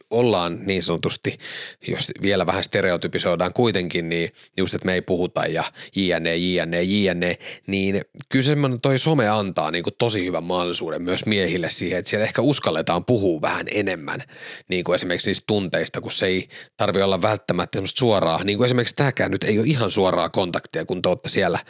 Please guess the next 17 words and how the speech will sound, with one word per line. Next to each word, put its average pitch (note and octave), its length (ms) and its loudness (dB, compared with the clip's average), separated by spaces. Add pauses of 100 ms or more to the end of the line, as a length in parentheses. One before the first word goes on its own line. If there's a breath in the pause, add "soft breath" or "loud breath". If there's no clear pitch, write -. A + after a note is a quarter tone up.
(580 loud breath)
siellä, F#2 260 2
äh, F2+ 80 -2 (880)
kuulo-, G2+ 560 4
kuuloetäisyydellä, G2+ 2250 2 (440 loud breath)
ettekä G2+ 300 2
tässä G#2+ 320 4
läsnä, A2+ 400 2 (420 loud breath)
mut - 160 -2
se, F#2+ 140 4
et, - 220 -2
et - 160 -2
kyllä C#3+ 140 4
se D3 160 0 (160)
ihan E3 220 4
varmaan F#2 340 2
se F#2 80 2
on F#2 140 4